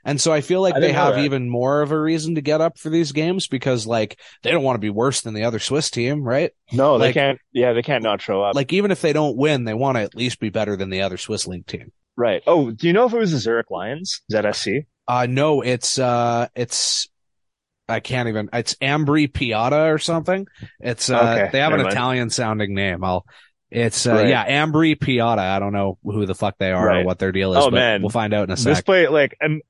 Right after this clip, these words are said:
Speaker 2: imagine you're at, like, the airport in Vancouver and you hear all the French and then English, or English and then French.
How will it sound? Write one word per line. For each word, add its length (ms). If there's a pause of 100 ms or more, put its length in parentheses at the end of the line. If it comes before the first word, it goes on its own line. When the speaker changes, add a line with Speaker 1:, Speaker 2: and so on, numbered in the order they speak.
(100)
Speaker 2:
imagine 920
you're 220
at, 160
like, 200
the 100
airport 340
in 60
Vancouver 460
and 80
you 80
hear 220
all 160
the 360 (100)
French 360
and 140
then 140
English, 480
or 100
English 320
and 80
then 140
French. 360